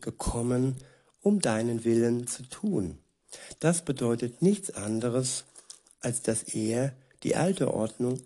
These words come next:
aufhebt, um eine neue in Kraft zu setzen. Die alte Ordnung besagte,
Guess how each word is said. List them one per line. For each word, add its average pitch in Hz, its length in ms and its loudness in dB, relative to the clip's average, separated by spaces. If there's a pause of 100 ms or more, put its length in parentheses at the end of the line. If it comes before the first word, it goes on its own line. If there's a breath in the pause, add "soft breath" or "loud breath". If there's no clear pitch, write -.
(140)
aufhebt, - 1160 -4 (920 loud breath)
um 180 480 4
eine 113 240 -2
neue 120 520 2 (360)
in 131 220 -2
Kraft - 520 -6 (220)
zu 131 240 0
setzen. 151 560 2 (1300 loud breath)
Die - 100 4
alte 180 280 4
Ordnung 131 440 0
besagte, 123 640 0